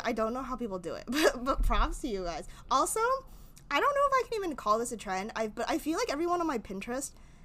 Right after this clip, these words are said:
like, with the whole curl, cool girl vibe, it's, everyone has, like, like, <laughs> I don't even know how to describe this, like, a sweater over their shoulders. Maybe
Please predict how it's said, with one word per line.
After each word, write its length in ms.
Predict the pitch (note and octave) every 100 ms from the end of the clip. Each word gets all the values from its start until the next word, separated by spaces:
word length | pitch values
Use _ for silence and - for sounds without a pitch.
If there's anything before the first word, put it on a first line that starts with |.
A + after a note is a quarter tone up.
| - - - - - -
like, 260 | B3+ A#3
with 120 | B3+ A#3+
the 60 |
whole 200 | C4 D#4
curl, 380 | - A3 G3+ G#3+ -
cool 320 | - A3+ A3
girl 340 | A#3 B3+ C4 C4+
vibe, 320 | D4 D4 D4+ -
it's, 140 | B3+
everyone 260 | B3 F4+ C5+
has, 360 | B4 C5+ A#4+ A4
like, 180 | D#4 - - - - - -
like, 200 | C4 A#3 -
<laughs> 80 | D#4+
I 40 | D4+
don't 80 |
even 120 | A4 F#4+
know 60 |
how 80 | D#4
to 60 | A#3+
describe 280 | A#3 G#3
this, 120 | F#3 G3+
like, 160 | -
a 40 | G#3+
sweater 500 | - G#3 F#3+ A#3 G4+ A#4+ A#3+
over 240 | B3 D#4
their 160 | C4 A3+
shoulders. 800 | - D#3+ A#3 F#4 A4+ A4 - - - - -
Maybe 180 | D4